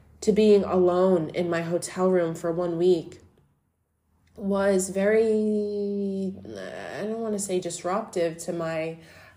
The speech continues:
uh, flow, but it was ve-, it was drastic, a drastic, uh, change. Drastic. Why did I just say it like that? But my friend said to me, "Lauren, take this time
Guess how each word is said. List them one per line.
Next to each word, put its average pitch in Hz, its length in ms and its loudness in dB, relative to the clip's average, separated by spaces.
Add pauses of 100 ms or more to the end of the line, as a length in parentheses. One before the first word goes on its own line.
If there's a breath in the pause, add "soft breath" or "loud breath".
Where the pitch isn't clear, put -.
uh, 160 640 -4
flow, 208 800 4
but 190 160 4
it 185 160 2
was 180 200 2
ve-, 165 180 -4
it 165 320 2
was 196 200 2
drastic, 202 720 2
a 135 120 0
drastic, 185 800 0
uh, 156 280 -2
change. 147 580 -4 (100)
Drastic. - 960 -8
Why - 200 -12
did - 140 -8
I 190 60 -2
just 185 220 -6
say - 100 -12
it - 100 -16
like 190 220 -16
that? - 220 -20 (720 loud breath)
But 190 480 2 (1120 soft breath)
my 214 100 2
friend 285 240 2
said 302 140 2
to 240 100 -2
me, 226 140 4
"Lauren, 262 500 2 (720 loud breath)
take 294 220 2
this 311 180 0
time 202 760 -4